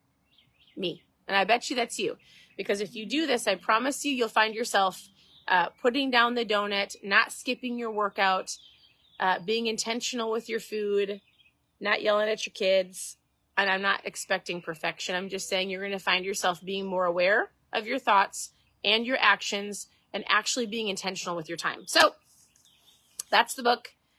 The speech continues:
Uh, for those of you, good morning. Good morning, Ellen. Good morning, Christy. I love that you guys say good morning as I see you popping on. All right, so today it is going to be a great day.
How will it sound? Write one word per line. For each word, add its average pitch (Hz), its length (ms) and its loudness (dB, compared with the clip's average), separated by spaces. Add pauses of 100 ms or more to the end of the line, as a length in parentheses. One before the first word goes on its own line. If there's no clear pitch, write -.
(320)
Uh, 180 300 6 (100)
for 208 140 0
those 226 220 2
of 254 120 -4
you, 262 240 0 (340)
good 440 180 2
morning. 226 460 2
Good 277 140 0
morning, 415 320 4
Ellen. 349 340 2
Good 254 140 -2
morning, 277 300 -2
Christy. 262 440 -6
I 220 100 -4
love 247 200 -8
that - 80 -12
you 208 100 -6
guys 190 160 -4
say 170 220 -4 (340)
good 240 140 0
morning 220 340 0
as 208 80 -4
I 190 80 2
see 214 200 -8
you 214 80 -6
popping 233 340 4
on. 160 260 2
All - 100 8
right, 214 220 6
so 214 320 6 (360)
today 247 640 4 (840)
it 214 140 2
is 220 180 2
going 233 520 0
to 208 120 -8
be 190 200 -6
a 190 60 -4
great 185 300 -6
day. - 340 -4